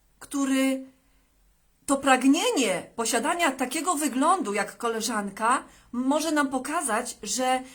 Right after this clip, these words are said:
mamy jakiś kompleks, który trzeba po prostu uleczyć. E, bardzo, bardzo, e, tak przejmująco, e, na przykład autor podaje, mm, myślę, że wiele kobiet to dotyczy,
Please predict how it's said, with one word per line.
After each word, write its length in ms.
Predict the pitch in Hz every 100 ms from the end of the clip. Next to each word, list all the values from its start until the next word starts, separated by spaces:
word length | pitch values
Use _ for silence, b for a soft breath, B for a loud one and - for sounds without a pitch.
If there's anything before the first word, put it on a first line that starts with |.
| B
mamy 220 | 254 311
jakiś 320 | 302 277 262 -
kompleks, 600 | 330 349 - 233 233 -
który 520 | - 269 262 269 277 B B -
trzeba 320 | - 277 277
po 120 | 277
prostu 340 | 262 220 - 247
uleczyć. 800 | 262 277 285 - 185 170 - - _ _ _ _ _ _ b b b b b b b -
E, 480 | 233 214 208 208
bardzo, 480 | 185 254 339 339 240
bardzo, 1000 | 233 240 285 247 269 262 254 247 247 240
e, 240 | 233 233 226
tak 280 | 220 233 -
przejmująco, 1080 | - 269 262 262 302 339 320 208 202 226 -
e, 280 | 214 208
na 80 | 214
przykład 340 | 220 240 247 240
autor 300 | 240 262 233
podaje, 560 | 240 226 220 226 233 220
mm, 260 | 220 220 240
myślę, 240 | 262 262
że 120 | 226
wiele 400 | 208 240 262 262
kobiet 360 | 240 208 202 -
to 100 | 202
dotyczy, 640 | 190 185 202 - 185 214